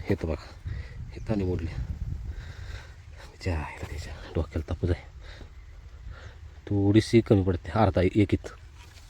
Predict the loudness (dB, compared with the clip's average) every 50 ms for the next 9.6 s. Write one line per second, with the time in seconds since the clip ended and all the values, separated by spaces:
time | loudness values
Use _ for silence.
0 | -20 -20 -20 -20 -20 -20 -20 -20 -14 -12 -12 -10 -10 -12 -16 -16 -18 -14 -12 -10
1 | -8 -6 -6 -8 -6 -2 0 4 4 4 4 4 2 2 2 4 4 4 4 4
2 | 4 4 4 6 6 4 4 6 4 4 2 -2 -10 -14 -12 -10 -10 -10 -10 -10
3 | -10 -8 -6 -6 -6 -4 -2 0 0 0 2 0 0 2 2 0 0 0 0 0
4 | 0 0 0 0 -2 -2 -2 0 -2 -2 -2 -6 -8 -8 -8 -8 -8 -8 -8 -8
5 | -8 -8 -8 -10 -10 -12 -12 -8 -6 -6 -2 0 0 -2 -2 -4 -8 -10 -10 -10
6 | -12 -10 -10 -10 -10 -10 -10 -10 -10 -10 -10 -10 -10 -10 -10 -10 -10 -12 -12 -12
7 | -10 -10 -10 -8 -8 -8 -6 -6 -6 -6 -6 -8 -8 -10 -10 -8 -6 -6 -4 -2
8 | -2 -2 -2 -4 -6 -10 -10 -8 -8 -8 -10 -10 -12 -12 -12 -12 -12 -10 -10 -8
9 | -8 -6 6 10 12 12 12 12 12 12 12 12